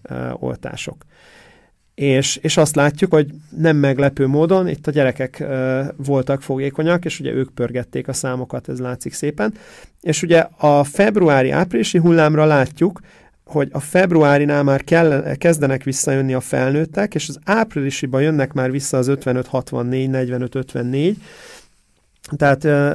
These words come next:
tehát azok a korcsoportok, akiknél már megtörténtek, már javasolták a boostert,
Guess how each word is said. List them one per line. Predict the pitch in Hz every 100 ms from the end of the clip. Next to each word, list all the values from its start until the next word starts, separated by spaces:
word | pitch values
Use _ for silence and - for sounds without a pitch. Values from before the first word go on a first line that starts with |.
| -
tehát | - 139
azok | 151 190 185
a |
korcsoportok, | - - 139 135 151 165 170 175 208 214
akiknél | - 156 151 147 147 143 143 143 -
már | - 143 143 143
megtörténtek, | 147 165 165 143 131 - 131 135 135 135
már | 131
javasolták | 135 143 135 127 127 131 123
a | 123
boostert, | 123 123 - 170 226 -